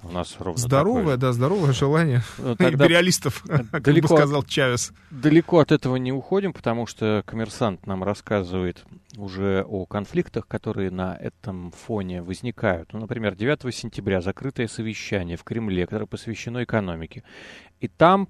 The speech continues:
Speaker 1: по информации «Коммерсант», происходит разговор на повышенных тонах министра финансов Антона Силуанова и министра обороны Сергея Кожугетовича Шойгу. А, естественно, разговор о деньгах,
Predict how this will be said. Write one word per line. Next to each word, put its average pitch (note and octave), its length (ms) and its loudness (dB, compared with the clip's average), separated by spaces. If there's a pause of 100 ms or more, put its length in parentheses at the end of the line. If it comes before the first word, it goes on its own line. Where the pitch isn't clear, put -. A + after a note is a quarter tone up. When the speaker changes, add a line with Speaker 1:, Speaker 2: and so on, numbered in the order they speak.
(100)
Speaker 1:
по C#3+ 300 6
информации G#2 560 -2
«Коммерсант», B2 600 0
происходит A#2 540 -2
разговор A2+ 380 0
на A2 100 -4
повышенных G#2 560 -4
тонах G#2+ 460 -4
министра G#2+ 340 -8
финансов A2+ 480 -4 (320)
Антона G#2+ 380 -4
Силуанова D#3+ 560 2
и A#2 260 -2
министра G#2 460 -4
обороны A#2 480 -2 (200)
Сергея A#2+ 280 -2
Кожугетовича G#2+ 720 -4
Шойгу. G#2+ 500 -4 (480)
А, B2+ 400 6
естественно, F3 440 2
разговор A#2+ 400 4
о - 20 0
деньгах, A2 480 -2